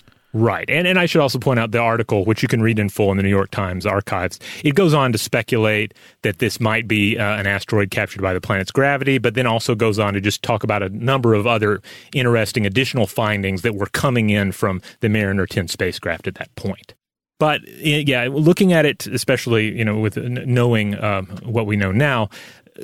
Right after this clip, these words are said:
so the d-, this is what occurred. The, the details of this seem to be that one of Mariner ten's instruments registered a bright U V emission,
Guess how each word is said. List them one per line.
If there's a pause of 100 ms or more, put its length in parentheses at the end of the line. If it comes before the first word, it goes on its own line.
so
the
d-,
this
is
what
occurred.
The,
the
details
of
this
seem
to
be
that
one
of
Mariner
ten's
instruments (280)
registered
a
bright
U
V
emission,